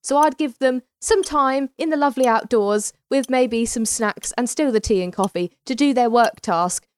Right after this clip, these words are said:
But then we would do kayaking, which is a fun outdoorsy thing, but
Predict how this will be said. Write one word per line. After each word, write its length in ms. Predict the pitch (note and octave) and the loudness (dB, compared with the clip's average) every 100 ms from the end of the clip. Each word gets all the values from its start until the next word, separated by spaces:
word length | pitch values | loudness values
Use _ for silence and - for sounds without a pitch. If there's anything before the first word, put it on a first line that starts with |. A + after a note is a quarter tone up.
| - | -6
But 120 | C4+ | 0
then 120 | E4+ | 0
we 120 | E4+ | 2
would 100 | D#4 | -2
do 160 | C#4 D#4 | 0 -2
kayaking, 680 | - D4+ A#3+ F#3+ F3+ D3 - _ | 0 0 2 0 -4 -4 -8 _
which 140 | B3 C4 | -8 -4
is 120 | B3+ | -4
a 40 | |
fun 220 | - D#4+ | 0 0
outdoorsy 580 | D#4 C#4 C4+ D#4 C#4 G3 | 0 -2 -2 -2 0 -2
thing, 360 | - E3 F3+ G3+ _ _ - | -2 -2 -4 -10 _ _ -2
but 340 | D4+ A#3+ - | 2 2 -2